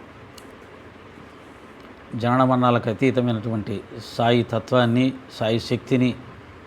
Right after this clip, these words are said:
ఉపాసన చేద్దాం. ఆ సాయి శక్తిని, సాయి తత్వాన్ని మనం కూడా సాధన చేసి, సాయినాథుల వారే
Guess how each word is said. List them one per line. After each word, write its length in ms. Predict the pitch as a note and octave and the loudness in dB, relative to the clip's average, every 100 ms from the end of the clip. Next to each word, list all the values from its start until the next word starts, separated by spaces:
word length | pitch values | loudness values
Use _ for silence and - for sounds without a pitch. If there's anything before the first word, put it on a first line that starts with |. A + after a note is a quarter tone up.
| - - - | -20 -20 -14
ఉపాసన 440 | G#2+ A#2+ B2 B2 A#2+ A#2+ | -4 0 2 2 0 0
చేద్దాం. 380 | A2+ C3+ D3 - - - - - - - - - - - - - - - - | 4 6 4 0 -14 -20 -20 -20 -20 -20 -20 -20 -20 -20 -20 -20 -20 -16 -6
ఆ 80 | A2+ | -4
సాయి 320 | B2 B2 C3 | 2 4 4
శక్తిని, 460 | C3+ A#2 C#3 C3+ | 2 0 0 0
సాయి 280 | B2 A#2 B2+ | 0 2 2
తత్వాన్ని 640 | B2 A#2+ - B2+ A#2+ B2 G#2 - - - - - - - - - - - | 2 -2 2 2 4 2 -2 -10 -20 -20 -20 -20 -20 -20 -20 -20 -20 -18
మనం 280 | G#2 A2 B2+ | -8 0 2
కూడా 320 | C3 B2 G#2+ - - - - - - - - - - - - | 4 6 4 2 -16 -20 -20 -20 -20 -20 -20 -20 -20 -20 -8
సాధన 340 | A2+ A#2+ B2 B2 B2 | 0 2 2 2 0
చేసి, 300 | A#2+ A#2+ F#2+ - - - - - - - - - - - | -2 -4 -8 -12 -20 -20 -20 -20 -20 -20 -20 -20 -20 -20
సాయినాథుల 540 | - A2 A#2+ B2+ A#2+ B2 | -6 0 2 4 4 4
వారే 460 | A#2 B2 C#3 D3+ | 6 8 8 4